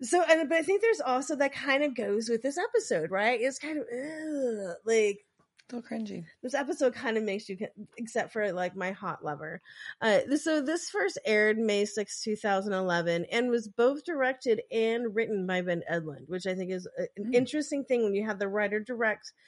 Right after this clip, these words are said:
Speaker 1: like,
Speaker 2: Yeah.
Speaker 1: I think a lo-, I think, I don't think a lot of good stuff happens from that. So I, like, this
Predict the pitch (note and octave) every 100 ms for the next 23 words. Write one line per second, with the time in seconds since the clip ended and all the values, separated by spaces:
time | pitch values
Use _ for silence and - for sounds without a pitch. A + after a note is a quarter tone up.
0 | - - - G3+ G#3 F#3 E3+ - _ _
1 | _ _ _ _ _ _ _ F3+ F3 -
2 | - - G#3+ G#3+ G#3+ B3+ A3+ A3 B3 A3+
3 | - _ _ _ _ _ - G3+ F3+ G#3
4 | A#3 A3+ A3 A3 A3+ - G#3 G3 G#3+ E3+
5 | E3 D#3+ D#3+ D#3+ D3 F#3 B3 B3+ C4+ D4+
6 | F4 D4+ _ _ - - - - C#4 D4+